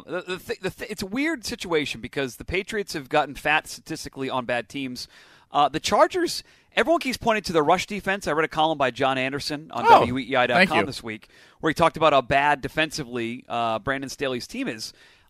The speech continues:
Speaker 1: A lot of times, though, he's sort of letting teams run against them to not get beat over the top. So the stats don't look great. Now, the Browns carved them up. That was an embarrassment. But I'm not sure they're as bad as their numbers say they are.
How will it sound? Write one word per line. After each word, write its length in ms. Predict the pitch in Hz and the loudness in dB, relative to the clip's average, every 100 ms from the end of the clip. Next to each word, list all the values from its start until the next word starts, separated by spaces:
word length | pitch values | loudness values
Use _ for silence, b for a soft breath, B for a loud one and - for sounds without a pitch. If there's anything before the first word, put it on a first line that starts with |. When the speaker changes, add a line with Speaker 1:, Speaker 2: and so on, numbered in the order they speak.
| _ 180 | _ 2
Speaker 1:
A 80 | |
lot 220 | 180 226 320 | 6 6 4
of 80 | |
times, 300 | - 247 214 | 2 -2 0
though, 160 | 180 180 | 2 2
he's 160 | 185 - | 0 -2
sort 200 | 226 190 | 0 0
of 120 | 143 | 0
letting 360 | 165 214 214 | 0 0 -4
teams 420 | - - 196 185 143 | -10 -10 -10 -8 -8
run 260 | 127 160 | 0 0
against 340 | 196 151 143 - | 0 -4 -6 -4
them 160 | 143 135 | -6 -6
to 100 | 127 | -6
not 320 | 143 165 - | -2 -2 0
get 240 | 156 - | -2 0
beat 260 | 147 156 - b b b b | -4 -4 -8 b b b b
over 220 | 175 170 143 | 2 2 0
the 80 | |
top. 340 | - 151 160 - | -2 2 2 2
So 80 | 160 | -6
the 80 | |
stats 420 | 156 - 202 240 - | -4 2 2 2 0
don't 220 | 208 185 | -2 0
look 160 | 175 | -2
great. 280 | - 160 160 | 2 2 2
Now, 80 | 151 | 0
the 120 | 151 | 0
Browns 400 | 123 151 147 131 | 0 0 2 -2
carved 260 | - 143 117 | 0 2 2
them 140 | 120 | -2
up. 160 | 120 - | -2 0
That 160 | 127 | -2
was 140 | 131 127 | -2 -8
an 60 | 117 | -6
embarrassment. 560 | 113 107 107 117 104 b b b - | -4 -4 -6 -10 -14 b b b 4
But 80 | |
I'm 80 | 208 | 6
not 140 | 269 254 | 6 4
sure 200 | 240 214 | 6 4
they're 260 | 185 196 | 6 6
as 100 | 165 123 | 4 0
bad 460 | - 156 151 143 - | 4 4 6 2 0
as 140 | 139 | -2
their 140 | 156 147 | 0 2
numbers 320 | 139 127 120 | 0 -2 -4
say 200 | 151 135 | 0 0
they 160 | 127 123 | 2 2
are. 240 | 120 | 2